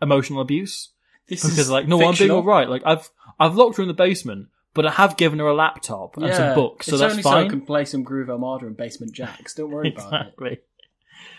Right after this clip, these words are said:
Speaker 1: A laptop, journal, and all the necessary tools for her to get creative.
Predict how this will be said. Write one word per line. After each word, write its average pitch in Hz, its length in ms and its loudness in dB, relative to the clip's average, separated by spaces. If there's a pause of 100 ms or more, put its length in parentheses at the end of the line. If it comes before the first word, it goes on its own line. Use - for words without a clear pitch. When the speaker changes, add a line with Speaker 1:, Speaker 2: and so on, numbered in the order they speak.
(300)
Speaker 1:
A 165 80 0
laptop, 190 640 2
journal, 165 480 4
and 147 140 0
all 196 220 4
the 196 80 4
necessary 190 560 0
tools 143 380 2
for 131 120 -2
her 139 140 4
to 135 120 -2
get 135 200 0
creative. 135 680 -2